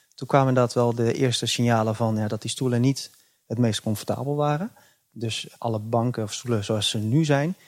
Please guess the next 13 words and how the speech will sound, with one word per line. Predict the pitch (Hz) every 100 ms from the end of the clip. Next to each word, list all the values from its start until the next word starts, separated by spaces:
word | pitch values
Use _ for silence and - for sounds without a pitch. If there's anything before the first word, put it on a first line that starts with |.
| _
is | -
eigenlijk | 120 120 117
de | -
tweede | 135 131
generatie. | 127 117 110 117 107 135 185 _ _ _
Ehm, | - 107 104 101 101
dus | 107 -
die | 110
zijn | 104
niet | 113 143
vanuit, | - 101 104 -
eh, | - 104
eh, | 101